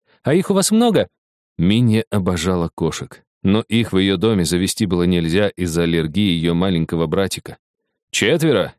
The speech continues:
как раз каждому по титьке». Айна сразу не понравился голос этого дяденьки. Он был вроде и ласковый, но чем-то напоминал интонации дяди Сойнинина, когда тот выпьет.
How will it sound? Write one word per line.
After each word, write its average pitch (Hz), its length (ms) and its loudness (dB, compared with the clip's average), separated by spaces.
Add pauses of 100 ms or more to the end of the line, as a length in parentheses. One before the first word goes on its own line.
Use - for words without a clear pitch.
как 87 280 -2
раз 127 280 0
каждому 135 540 0
по 120 160 0
титьке». - 480 -6 (720)
Айна 107 340 0
сразу 113 440 -2
не 87 120 2
понравился 95 720 -2
голос 92 480 -2
этого 87 360 -2
дяденьки. 80 560 -4 (400)
Он 113 180 0
был 139 180 2
вроде 123 340 0
и 110 200 -2
ласковый, 113 540 0
но 104 100 0
чем-то 131 360 -2
напоминал 107 580 0
интонации 104 600 0
дяди 107 280 0
Сойнинина, 104 720 0 (140)
когда 117 320 0
тот 107 160 0
выпьет. 117 460 -2